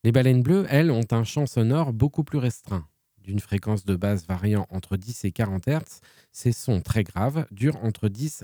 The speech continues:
et trente secondes. Sauf une, la baleine désaccordée à cinquante-deux hertz, dont je crois nous allons reparler un peu plus tard.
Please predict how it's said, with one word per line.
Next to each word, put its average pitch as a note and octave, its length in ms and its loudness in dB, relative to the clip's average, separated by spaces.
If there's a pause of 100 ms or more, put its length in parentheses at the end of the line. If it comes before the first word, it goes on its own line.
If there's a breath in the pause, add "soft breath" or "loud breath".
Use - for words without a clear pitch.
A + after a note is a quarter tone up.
et G2 60 -4
trente C3+ 260 0
secondes. F#2 500 -2 (580)
Sauf D3 420 0 (140)
une, C3 340 4 (520)
la F2+ 100 0
baleine F2+ 300 0
désaccordée G2+ 600 0
à E2+ 100 -4
cinquante-deux F#2+ 500 0
hertz, G#2+ 340 -6 (460 soft breath)
dont G#2 280 2
je F2 100 -4
crois - 400 -8
nous F#2 260 -2
allons F2 220 0
reparler E2+ 400 -4
un A2 80 0
peu F#2 120 -6
plus - 160 -10
tard. - 300 -14